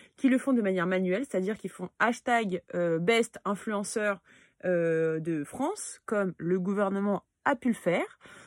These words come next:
ou l'automatise par des outils. Que ce soit quelqu'un de compétent ou d'incompétent, le compétent mettra plus de temps, mais l'incompétent moins de temps,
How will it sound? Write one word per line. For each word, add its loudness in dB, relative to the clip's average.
ou 8
l'automatise 0
par 0
des 0
outils. -8
Que -18
ce 0
soit 2
quelqu'un -2
de 0
compétent 0
ou 0
d'incompétent, -2
le 2
compétent -4
mettra -4
plus -2
de -4
temps, -8
mais -2
l'incompétent -6
moins -2
de -6
temps, -6